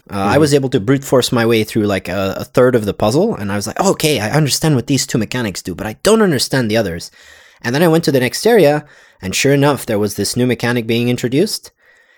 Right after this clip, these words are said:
Speaker 1: And again, there's no explanations at all. It's just you connecting dots, and the puzzles get progressively more difficult, uh, to teach you,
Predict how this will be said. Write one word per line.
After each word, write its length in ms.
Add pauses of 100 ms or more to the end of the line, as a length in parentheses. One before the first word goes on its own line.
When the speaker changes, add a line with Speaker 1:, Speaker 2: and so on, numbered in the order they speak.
(100)
Speaker 1:
And 240
again, 280
there's 260
no 340
explanations 960 (140)
at 140
all. 200
It's 200
just 260
you 140
connecting 480
dots, 400
and 260
the 260 (380)
puzzles 400
get 300
progressively 580
more 180
difficult, 800 (880)
uh, 280
to 140
teach 420
you, 320